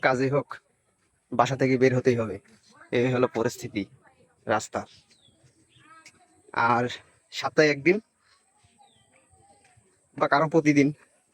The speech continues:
ভিডিও বানানোর দিন, এটাই আর কি। আর অনেকের কথা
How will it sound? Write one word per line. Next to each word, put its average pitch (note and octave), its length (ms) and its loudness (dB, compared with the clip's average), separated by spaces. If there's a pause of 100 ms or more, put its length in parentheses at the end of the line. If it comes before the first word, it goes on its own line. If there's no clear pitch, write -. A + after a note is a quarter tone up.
(680)
ভিডিও B2+ 240 6
বানানোর B2 360 6
দিন, A2 100 -2 (1120)
এটাই B2 260 2
আর A#2 100 -6
কি। G2 80 -8 (1400)
আর C3+ 200 -10 (120)
অনেকের D#3+ 320 2 (180)
কথা C3+ 240 2